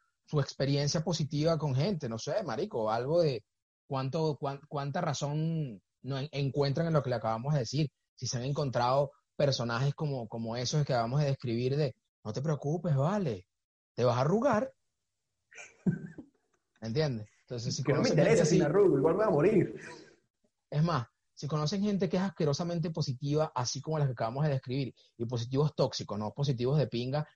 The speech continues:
Speaker 1: que te animan, que sabes, que a lo mejor le dan la vuelta a la situación, que se ponen en tus zapatos, o sea, al tóxico, al fastidioso, al que te dice, "Hay vainas peores", a ese
Speaker 2: Que se-,
Speaker 1: pendejo,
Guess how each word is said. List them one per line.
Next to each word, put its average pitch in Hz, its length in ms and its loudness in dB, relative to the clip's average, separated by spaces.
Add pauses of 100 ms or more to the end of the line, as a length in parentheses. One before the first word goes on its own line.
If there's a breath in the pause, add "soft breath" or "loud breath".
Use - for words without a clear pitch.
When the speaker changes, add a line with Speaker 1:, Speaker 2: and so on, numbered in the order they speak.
(200 soft breath)
Speaker 1:
que 120 120 -4
te 117 120 -2
animan, 127 560 0
que 107 140 0
sabes, 143 340 4
que 120 100 2
a 113 60 4
lo 113 60 2
mejor 113 260 2
le 135 80 4
dan 139 160 4
la 139 80 6
vuelta 139 320 6
a 143 40 4
la 135 60 6
situación, 139 440 0
que 131 80 0
se 120 100 0
ponen 117 200 0
en 143 40 2
tus 131 100 2
zapatos, 135 300 2
o - 300 -20
sea, 117 120 2 (100)
al 131 280 4
tóxico, 165 400 2
al 110 60 4
fastidioso, 135 580 6
al 117 80 2
que 131 100 0
te 117 100 2
dice, 131 400 4 (1600)
"Hay 107 120 2
vainas 156 340 8
peores", 151 560 6 (380)
a 139 180 4
ese 196 200 8
Speaker 2:
Que - 60 2
se-, 262 60 6
Speaker 1:
pendejo, 185 480 8